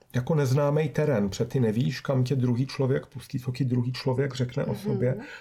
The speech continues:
Speaker 1: co se ukáže, že ten druhý člověk vlastně potřebuje.
Speaker 2: Mhm.
Speaker 1: Jo? A jestli sledujeme zájem člověka,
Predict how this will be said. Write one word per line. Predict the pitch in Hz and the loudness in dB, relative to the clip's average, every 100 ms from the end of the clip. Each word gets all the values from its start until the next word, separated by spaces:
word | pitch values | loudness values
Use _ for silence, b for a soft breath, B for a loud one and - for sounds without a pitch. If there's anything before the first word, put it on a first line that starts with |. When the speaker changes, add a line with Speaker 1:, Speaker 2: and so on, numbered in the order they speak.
| B | B
Speaker 1:
co | - | -2
se | - 185 | 0 0
ukáže, | 139 - 151 151 143 | 0 2 2 4 2
že | 139 | 2
ten | 135 147 | 2 2
druhý | 139 135 139 | 2 4 2
člověk | 135 - 135 139 | 0 -2 -2 0
vlastně | 135 127 - 147 | 0 -2 -2 -6
potřebuje. | 147 - - 143 117 101 208 | -6 -12 -6 -2 -2 -4 -8
Speaker 2:
Mhm. | 202 | -8
Speaker 1:
Jo? | 123 113 131 165 190 _ _ b b b b b b b b b b b b - | -8 -4 -2 -2 -4 _ _ b b b b b b b b b b b b -4
A | 139 127 123 - - _ _ _ _ _ _ _ _ _ _ - | 0 2 0 -4 -20 _ _ _ _ _ _ _ _ _ _ -4
jestli | 135 127 190 | -2 0 0
sledujeme | 165 175 160 151 151 143 131 | 0 0 2 2 2 2 2
zájem | 117 147 151 151 131 113 - _ _ _ _ - | 2 2 4 4 2 0 -2 _ _ _ _ -6
člověka, | - 190 190 247 247 170 98 - | -2 0 2 2 2 0 -2 -4